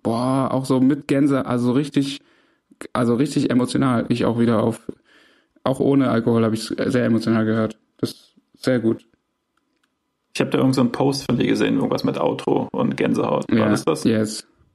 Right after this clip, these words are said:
Speaker 1: Yes, das war das.
Speaker 2: Yes. Yes, yes, yes, yes. Ich weiß auch nicht, irgendwie bei diesen ganzen Releases häng ich immer total hinterher. Ich, ähm, versuch das bei Spotify immer da so anzuklicken. Dein Release-Radar oder wie das auch immer heißt.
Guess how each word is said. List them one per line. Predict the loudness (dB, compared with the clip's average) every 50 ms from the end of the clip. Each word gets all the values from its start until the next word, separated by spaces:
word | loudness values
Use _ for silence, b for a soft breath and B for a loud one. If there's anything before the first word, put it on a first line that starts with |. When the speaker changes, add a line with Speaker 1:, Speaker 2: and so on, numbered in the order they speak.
| _ _ _ 0
Speaker 1:
Yes, | 0 0 0 0
das | -2 -2 -2
war | 0 -2
das. | -2 -2 -2
Speaker 2:
Yes. | -2 -2 -2 -4 -6 -8 -10 -12 -12 -14 -18 _ _ _ _ _ _ _ _ _ _ _ _ _ _ _
Yes, | -12 -12 -12 -12 -16 _
yes, | -10 -10 -10 -8 _
yes, | -10 -10 -10 -12 -8 -8
yes. | -8 -10 -10 _ _ _ _ _ _ _ _ _ _ _ _ _ _ _ _ _ _ _ _ _ _ _ _ _ _ _ _ _ _ _ _ _ _ _ _ _ _ _ _
Ich | -2 0 0
weiß | 2 2 2
auch | 2 4 2
nicht, | 2 2
irgendwie | 2 2 2 2
bei | 2 2 2
diesen | 2 2 2 2
ganzen | 2 2 2 2
Releases | 2 2 2 2 2 2 2 0 0 0
häng | 0 0
ich | 0 2 2
immer | 0 0 0
total | -2 -2 -2 -2 0 0
hinterher. | 0 0 0 0 2 2 0 0 -2 -4 -8 _ _ -14
Ich, | -12 -12 -6 -2
ähm, | -2 0 0 0 0 -2 -2
versuch | 0 0 2 2 0 0
das | 0 -4 -2
bei | -2 -4 -4
Spotify | -4 -4 -4 -4 -2 -2 -4 -2 -2 -2 0 2
immer | 2 2 2 2 2
da | 2 2 0 2
so | 2 0 0
anzuklicken. | 0 -2 -2 -4 -6 -4 -2 -2 0 0 0 0 0 -2 -8 _ _ _ _ _ _ -20 -12 _
Dein | -6 -4 -2 0 2 2 2 2 2 2 2
Release-Radar | 2 2 4 4 2 2 0 -2 -4 -4 -4 -4 -2 0 0 0 2 0 2
oder | 2 2 2 2
wie | 2
das | 2 0 0 0
auch | -2 0
immer | 0 0 0 0 0 -2 -2 0
heißt. | -2 -4 -4 -6